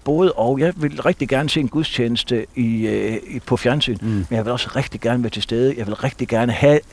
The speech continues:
Speaker 1: dette er Jesu Kristi legeme. Dette
Speaker 2: Ja.
Speaker 1: er Jesu Kristi legeme. Jeg vil gerne have nadveren
Speaker 2: Mm.
Speaker 1: fysisk. Jeg vil gerne være til stede. Men jeg, jeg er sådan set ligeglad med, om jeg fik nadveren udenfor på kirkegården.
Speaker 2: Mm.
Speaker 1: Øh, det kunne man sagtens. Og, og jeg synes da,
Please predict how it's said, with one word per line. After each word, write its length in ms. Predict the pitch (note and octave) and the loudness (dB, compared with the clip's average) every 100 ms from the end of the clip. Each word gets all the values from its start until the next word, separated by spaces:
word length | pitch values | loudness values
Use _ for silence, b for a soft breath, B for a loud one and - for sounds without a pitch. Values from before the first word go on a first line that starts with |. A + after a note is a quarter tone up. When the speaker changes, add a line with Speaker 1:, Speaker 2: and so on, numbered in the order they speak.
| B B B B - | B B B B 2
Speaker 1:
dette 180 | D#3 E3+ | 2 4
er 120 | B2+ | 2
Jesu 320 | B2 C#3+ B2 | 2 0 -2
Kristi 380 | - C#3 C3+ A#2 | -2 -2 0 -2
legeme. 360 | F#2 A2 B2 G2 - | 0 2 2 0 2
Dette 240 | D3 C#3 - | 4 4 2
Speaker 2:
Ja. 60 | B2 | 2
Speaker 1:
er 120 | F3 - B2 | 2 0 0
Jesu 180 | B2+ A#2+ | 0 -2
Kristi 320 | - B2 B2+ | -2 -2 0
legeme. 400 | G#2+ A2+ B2 B2+ B B | 0 2 2 0 B B
Jeg 80 | - | -10
vil 80 | G#2+ | -6
gerne 300 | - B2 D#3+ | 0 0 0
have 160 | C3 C3 | 0 2
nadveren 540 | A#2 B2+ D3 A2+ G2+ A#2 | 4 4 4 0 0 0
Speaker 2:
Mm. 60 | |
Speaker 1:
fysisk. 600 | G2 E2 A2 F#2 - - - B - | 0 0 -2 -4 -6 -10 -12 B -8
Jeg 60 | |
vil 60 | G#2+ | -2
gerne 240 | B2+ D3+ | 2 4
være 100 | C#3 | 4
til 180 | A#2 - | 2 0
stede. 640 | - - - B2 D3 D3+ A2+ B B B | -4 -2 4 6 6 6 2 B B B
Men 160 | A#2 | 4
jeg, 140 | B2 G#2 - | 4 4 0
jeg 80 | |
er 40 | - | -6
sådan 180 | - E3 | -2 0
set 140 | G2 | 2
ligeglad 260 | A#2+ G#3+ A#2 | 4 4 4
med, 100 | A#2 | 2
om 80 | |
jeg 80 | G#2+ | -2
fik 140 | A#2+ A2 | -4 0
nadveren 360 | G#2+ A2+ F#2 | 2 2 0
udenfor 280 | A#2 G#3 A2+ | 2 2 2
på 100 | F#2+ | -2
kirkegården. 460 | - A3+ - F#2 F2+ G2+ | 2 2 2 -4 -2 -4
Speaker 2:
Mm. 60 | |
Speaker 1:
Øh, 300 | A2 G2+ F#2+ | -2 -2 -2
det 80 | A2 | -2
kunne 60 | F3+ | 0
man 100 | C3 | 0
sagtens. 520 | - - A2 G2+ - - | -2 -4 -6 -4 -4 -2
Og, 100 | A2+ G2 G#2 | -2 -2 -2
og 100 | C#3+ | -2
jeg 80 | A2+ | -4
synes 160 | B2+ A#2 | -4 0
da, 140 | A#2 | 0